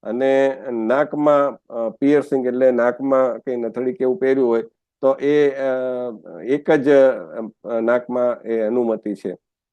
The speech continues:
અ, અને એ પણ, અ, થોડુંક નાનું હોવું જોઈએ, એ પ્રકારનું કહેવામાં આવ્યું છે. અને સાથોસાથ ડ્રેસ અને સ્કર્ટ,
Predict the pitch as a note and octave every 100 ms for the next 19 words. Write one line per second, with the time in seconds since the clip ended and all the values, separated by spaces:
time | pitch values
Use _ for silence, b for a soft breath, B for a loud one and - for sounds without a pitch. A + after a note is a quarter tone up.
0 | _ - G#2+ G#2+ A#2+ B2 C3 B2 C3+ D3
1 | C#3+ B2 B2 B2+ B2+ A#2 A2 G#2 - C3+
2 | C3+ B2+ B2 C#3 C#3 B2 A#2+ A2 A2 G#2+
3 | G2 - _ _ - C3 B2+ B2 C3 C3
4 | A#2+ A2+ A#2 A#2+ A#2 A2+ A2+ C3+ C3 C3
5 | - B2+ C3+ E3+ E3 D3 G#2+ _ _ _
6 | _ _ - G2+ B2+ F3+ F3 - _ _
7 | _ _ _ _ A2+ C3 D3 - - E3+
8 | C3